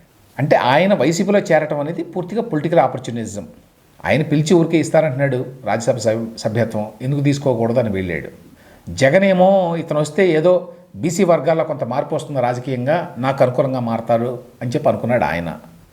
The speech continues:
అనుకుని అంత పెద్ద పదవి ఇచ్చాడు. ఇప్పుడేమంటున్నాడు ఆర్ కృష్ణయ్య గారు,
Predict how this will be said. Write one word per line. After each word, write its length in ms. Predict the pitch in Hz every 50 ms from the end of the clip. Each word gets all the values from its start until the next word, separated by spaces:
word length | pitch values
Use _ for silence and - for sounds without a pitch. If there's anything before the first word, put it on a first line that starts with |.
| _ _ _ _ -
అనుకుని 320 | 117 139 139 175 180 180
అంత 200 | 156 139 139 139
పెద్ద 140 | 151 127 110
పదవి 260 | 110 123 117 113 107
ఇచ్చాడు. 380 | 101 - - 95 90 85 85 85 - - - - - - - _ _ _ -
ఇప్పుడేమంటున్నాడు 1000 | 123 117 - 226 226 220 214 214 190 180 180 175 160 156 156 156 151 143 151 - - - _ _ _ _ _ _ _ _ -
ఆర్ 180 | 98 131 151
కృష్ణయ్య 380 | 147 143 131 - - 151 139 127
గారు, 420 | 127 120 110 113 113 113 117 117